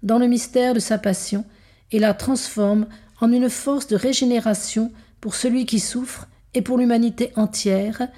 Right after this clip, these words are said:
dans la perspective du triomphe final de la résurrection, quand, même ceux qui sont morts,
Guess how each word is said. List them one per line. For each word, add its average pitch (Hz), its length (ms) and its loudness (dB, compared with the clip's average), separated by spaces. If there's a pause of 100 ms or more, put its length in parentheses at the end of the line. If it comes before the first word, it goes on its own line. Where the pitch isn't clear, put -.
(380)
dans 214 80 2
la 214 100 4
perspective 262 680 -2
du 208 120 0
triomphe 240 500 0
final 240 520 0
de 214 80 2
la 214 100 2
résurrection, 214 680 -2 (460)
quand, 240 260 0 (320)
même 247 240 4
ceux 269 240 0
qui - 140 -2
sont 202 180 2
morts, 233 420 2